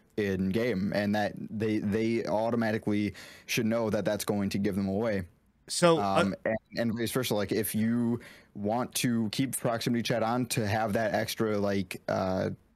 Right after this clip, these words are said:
Speaker 1: s-, intel, uh, then you're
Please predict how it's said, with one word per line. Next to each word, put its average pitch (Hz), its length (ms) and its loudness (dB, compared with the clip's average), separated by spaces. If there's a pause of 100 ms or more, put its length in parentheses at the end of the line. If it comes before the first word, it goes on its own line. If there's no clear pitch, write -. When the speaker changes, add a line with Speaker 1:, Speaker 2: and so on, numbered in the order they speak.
(260)
Speaker 1:
s-, - 220 -4 (140)
intel, 135 680 0
uh, 101 300 2
then 107 500 0
you're 104 480 -2